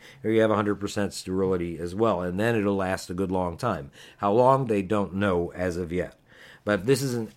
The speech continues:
I think, an excellent additional option for you. It certainly is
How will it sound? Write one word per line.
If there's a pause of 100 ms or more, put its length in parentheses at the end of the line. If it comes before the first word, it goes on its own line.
(100)
I
think,
an
excellent (520)
additional (360)
option
for
you.
It
certainly
is